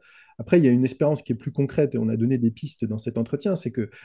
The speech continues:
le, le, l'emprise, en fait, le pouvoir de, de cette, de cette oligarchie, de cette secte, en fait, qui est une secte,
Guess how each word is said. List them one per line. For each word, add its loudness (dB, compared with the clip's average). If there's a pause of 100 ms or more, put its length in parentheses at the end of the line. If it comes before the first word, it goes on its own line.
(120)
le, 4
le, 4
l'emprise, 6
en 0
fait, -4
le 0
pouvoir 2
de, -2
de -6
cette, -8
de -8
cette -12
oligarchie, -2
de 0
cette -6
secte, 0
en -6
fait, -8
qui -10
est -8
une -2
secte, -4